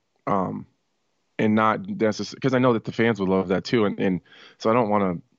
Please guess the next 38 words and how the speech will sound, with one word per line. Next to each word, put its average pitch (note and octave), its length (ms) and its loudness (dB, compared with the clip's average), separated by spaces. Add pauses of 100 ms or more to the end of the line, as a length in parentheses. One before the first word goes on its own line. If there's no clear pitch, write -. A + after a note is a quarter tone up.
(180)
be A2 120 0
the G2 120 0
guy G#2 200 2
that F#2+ 100 0
doesn't G2+ 200 -2
wanna F2+ 140 -2
give F#2+ 100 0
the E2 60 -12
fans G2+ 260 0
what F#2 100 -6
they C#3 80 -6
want, G#2+ 300 2
but G2 80 0
at F2+ 80 -2
the - 80 -16
same F2+ 220 -2
time, F#2+ 340 0
it's, - 220 -12 (760)
you G2 60 -2
know, F#2+ 100 0
I, G2+ 220 -2
I, - 60 -2 (320)
I A#2 120 4
gotta A#2 200 4
figure G#2+ 260 2
out G2+ 140 0
the G2 60 -4
right G#2 220 0
path G2+ 220 0
to G#2 80 -6
get F#2+ 120 -6
me G2 120 -2
back F#2+ 220 0
to F#2+ 100 -8
a - 40 -8 (180)
title G2 240 0
fight. A#2 300 0 (440)
And G2 400 0